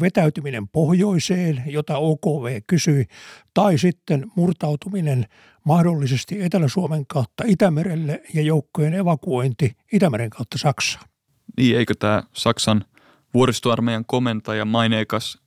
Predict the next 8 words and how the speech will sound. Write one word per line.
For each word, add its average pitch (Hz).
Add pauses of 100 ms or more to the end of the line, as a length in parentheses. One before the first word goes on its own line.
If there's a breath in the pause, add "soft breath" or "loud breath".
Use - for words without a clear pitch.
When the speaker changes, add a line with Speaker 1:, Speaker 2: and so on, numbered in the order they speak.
(140)
Speaker 2:
kenraali 107 (220)
Eduard 110 (240)
Dietl, 123 (260)
ollut 101 (100)
jopa 104
ainakin 107
jossain 107
vaiheessa 92